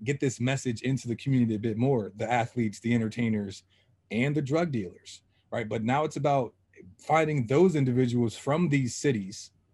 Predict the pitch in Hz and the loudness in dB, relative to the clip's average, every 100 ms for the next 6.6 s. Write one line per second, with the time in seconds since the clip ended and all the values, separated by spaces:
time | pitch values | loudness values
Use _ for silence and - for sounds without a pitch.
0 | _ - 104 123 110 - _ _ 135 131 | _ -10 -4 -2 -2 -8 _ _ -12 -4
1 | 143 147 143 151 143 127 120 113 110 - | -4 -2 -2 -2 -2 -4 -4 -4 -4 -6
2 | _ - 98 110 127 127 135 135 - 160 | _ -12 -4 -2 0 -2 -2 -4 -2 -2
3 | 117 110 _ - - - _ _ _ _ | -2 -4 _ -20 -20 -20 _ _ _ _
4 | _ - 127 185 196 208 190 180 175 165 | _ -4 0 0 0 2 2 2 2 2
5 | 165 151 123 110 151 143 117 131 143 135 | 2 2 0 4 4 2 0 2 2 2
6 | 120 101 180 151 98 | -2 0 2 2 0